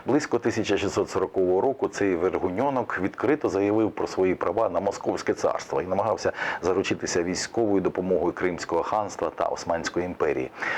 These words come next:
У сорок шостому році турки за агресивний характер лже Івашки другого заарештували і ув'язнили того в кожаному містечку.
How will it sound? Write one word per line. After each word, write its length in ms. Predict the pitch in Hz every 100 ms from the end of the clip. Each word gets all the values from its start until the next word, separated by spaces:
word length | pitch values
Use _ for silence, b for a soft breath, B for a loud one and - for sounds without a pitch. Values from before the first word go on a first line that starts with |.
| B
У 100 | 98
сорок 300 | - 135 117
шостому 400 | 92 - 90 85
році 280 | 82 76 82
турки 400 | - 110 95 -
за 220 | 78 82 71
агресивний 580 | 78 69 - 131 123
характер 600 | - 98 95 78 - 80 - B B
лже 300 | 90 82 95
Івашки 380 | 87 80 - 98
другого 460 | 87 131 87 85 -
заарештували 880 | 98 87 82 - 90 101 131 107
і 140 | 95 -
ув'язнили 720 | - 82 80 78 98 120 92
того 300 | 90 80 98
в 100 | -
кожаному 560 | - 90 87 80 82
містечку. 640 | 80 85 - 69 - -